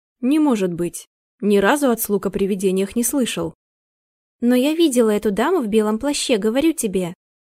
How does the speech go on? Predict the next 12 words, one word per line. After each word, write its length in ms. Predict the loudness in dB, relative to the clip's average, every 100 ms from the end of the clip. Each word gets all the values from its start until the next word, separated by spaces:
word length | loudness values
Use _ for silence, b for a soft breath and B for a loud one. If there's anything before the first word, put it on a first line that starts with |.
| _ _
Первый 320 | 0 2 4
раз 240 | 2 0 0
поздно 320 | -2 0 0
вечером 440 | 0 -2 -2 0
у 40 | -2
комнаты 380 | -2 -2 0
Лидии, 500 | 0 0 0 -2 -4 -6 _ _ _ _
а 120 | -4 -2
позавчера 560 | 0 0 0 0 2
у 40 | 2
гостиной 520 | 0 -2 0 2 2
внизу, 440 | 2 0 0 -2